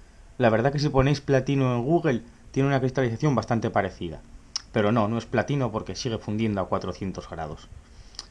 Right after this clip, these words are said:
Y luego este trocito de aquí era un trozo de plomo que hice hace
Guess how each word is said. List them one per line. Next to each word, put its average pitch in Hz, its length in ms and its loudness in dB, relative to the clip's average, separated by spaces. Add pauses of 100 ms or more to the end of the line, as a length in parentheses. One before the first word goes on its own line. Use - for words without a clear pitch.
(100)
Y 131 100 0
luego 143 260 2
este 139 200 -2
trocito 127 320 -2
de 120 60 2
aquí 123 260 0
era 113 100 0
un 117 80 -4
trozo 117 240 -6
de 110 80 0
plomo 113 320 0
que 98 100 -2
hice 113 280 -2
hace 95 320 -4